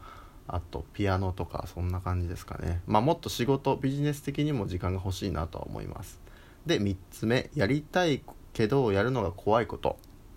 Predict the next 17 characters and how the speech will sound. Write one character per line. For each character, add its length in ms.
う 40
ん、 200
こ 140
れ 80
結 220
構 320
キ 140
ー 60
ポ 140
イ 40
ン 20
ト 80
だ 60
と 120
思 160
っ 20
て、 340